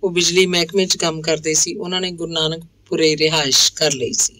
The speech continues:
ਇਸ ਵਾਰੀ ਐਤਵਾਰ ਰਾਤ ਉਹਨਾਂ ਵੱਲ ਹੀ ਜਾਣ ਦੀ ਸੋਚੀ ਹੈ। ਘਰ ਦੇ ਕੰਮ ਨਿਬੇੜ ਕੇ ਜਲੰਧਰ ਪਹੁੰਚਦਿਆਂ ਕਾਫੀ ਹਨੇਰਾ ਹੋ ਗਿਆ। ਮੈਂ ਘਰ ਗਿਆ ਤਾਂ ਭਾਬੀ ਜੀ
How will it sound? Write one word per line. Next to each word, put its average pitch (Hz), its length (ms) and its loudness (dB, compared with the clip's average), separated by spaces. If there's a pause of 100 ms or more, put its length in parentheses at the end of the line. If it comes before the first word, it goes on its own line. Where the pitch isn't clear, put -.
(880)
ਇਸ 233 220 6
ਵਾਰੀ 202 220 8
ਐਤਵਾਰ 175 500 2
ਰਾਤ 151 300 -4
ਉਹਨਾਂ 180 340 -4
ਵੱਲ 170 180 -4
ਹੀ 165 100 -4
ਜਾਣ 147 300 -4
ਦੀ 143 120 -10
ਸੋਚੀ - 500 -2
ਹੈ। - 100 -20 (800)
ਘਰ 196 180 4
ਦੇ 160 160 2
ਕੰਮ 165 240 -2
ਨਿਬੇੜ 156 320 2
ਕੇ 165 160 -2
ਜਲੰਧਰ 185 440 -2
ਪਹੁੰਚਦਿਆਂ 165 500 -2
ਕਾਫੀ 170 300 0
ਹਨੇਰਾ 170 280 0
ਹੋ 143 140 -8
ਗਿਆ। 156 180 0
ਮੈਂ 160 180 -4
ਘਰ 156 240 2
ਗਿਆ 139 200 -4
ਤਾਂ 151 160 -16
ਭਾਬੀ 156 280 -2
ਜੀ 156 240 -4